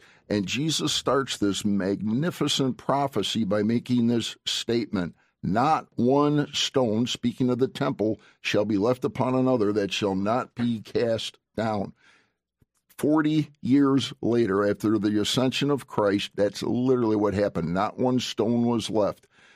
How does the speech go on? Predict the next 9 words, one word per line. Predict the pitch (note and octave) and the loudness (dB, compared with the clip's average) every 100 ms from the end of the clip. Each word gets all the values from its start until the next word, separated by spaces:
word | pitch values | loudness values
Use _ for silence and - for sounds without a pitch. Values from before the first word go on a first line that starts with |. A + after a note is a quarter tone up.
| _ | _
So | - F#2 | -2 2
that | B2 D3 | 2 2
prophecy's | E3 D3+ D3 C#3 B2 - | 2 2 2 2 0 2
come | C#3 C#3+ | 2 2
to | A2 | 0
pass, | C#3+ D3+ A#2 - - - | 2 2 0 -2 -8 -6
starting | - - A2+ A#2 | -4 0 2 4
in | A#2+ A2 | 2 2
verse | A#2 A#2+ A2 | 2 0 -2